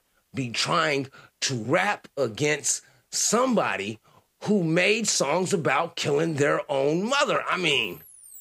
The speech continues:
hey, takes a lot of thought <laughs> into releasing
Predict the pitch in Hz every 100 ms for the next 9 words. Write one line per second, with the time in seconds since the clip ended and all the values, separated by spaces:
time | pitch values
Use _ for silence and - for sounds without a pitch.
0 | - - - - - - - - - 1047
1 | 988 1077 1077 1077 - - 932 807 719 640
2 | 571 508 427 381 339 294 269 233 202 180
3 | 160 240 226 156 131 - - 131 131 117
4 | - - - - 101 87 82 - - -
5 | - - - _ - 131 - 101 98 95
6 | 98 - 71